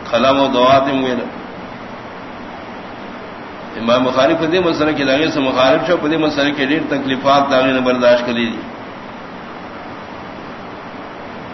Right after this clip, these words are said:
حتیٰ کہ چکر نشاپور دلال و آول کی من واقعہ ذکر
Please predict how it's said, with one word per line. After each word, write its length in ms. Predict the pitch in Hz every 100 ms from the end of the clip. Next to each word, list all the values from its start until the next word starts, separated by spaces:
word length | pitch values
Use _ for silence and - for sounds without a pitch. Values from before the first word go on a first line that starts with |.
| - -
حتیٰ 340 | 120 131 151
کہ 80 | 151
چکر 340 | 139 131 135 131
نشاپور 480 | 127 127 127 160 156
دلال 320 | 139 143 156 160 - - - - 120
و 60 |
آول 300 | 127 139 160
کی 60 | 147
من 180 | 143 135
واقعہ 320 | 131 127 143
ذکر 260 | 139 127